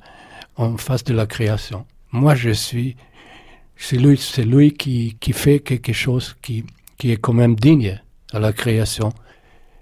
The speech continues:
mais en même temps qui, qu'il faut pas faire peut-être, qu'il faut laisser la création comme elle est,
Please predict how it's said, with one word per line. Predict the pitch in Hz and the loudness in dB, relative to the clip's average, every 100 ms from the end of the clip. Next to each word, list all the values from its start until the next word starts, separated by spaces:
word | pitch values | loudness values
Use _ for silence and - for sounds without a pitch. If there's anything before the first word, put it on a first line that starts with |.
| _ _ _ _ _ _ _ - | _ _ _ _ _ _ _ -4
mais | 120 127 | 2 4
en | 120 | 4
même | 120 139 | 2 -2
temps | - 135 156 170 | -4 -6 -8 -14
qui, | - 127 123 147 - _ _ _ _ _ _ _ _ _ _ _ | -10 -8 -6 -8 -12 _ _ _ _ _ _ _ _ _ _ _
qu'il | 127 | -10
faut | - 127 | -6 -6
pas | - 127 | -4 -4
faire | - - 104 - | -6 -6 -6 -6
peut-être, | 101 - 104 - _ _ - _ _ | -12 -12 -14 -14 _ _ -20 _ _
qu'il | - - | -8 -8
faut | - 131 123 | -2 0 4
laisser | 113 120 - 123 | 4 4 2 2
la | 120 | 2
création | - 120 113 110 - 127 | 0 0 0 0 -2 -2
comme | 120 113 113 | -2 -4 -2
elle | 107 | 0
est, | 98 110 | -2 -6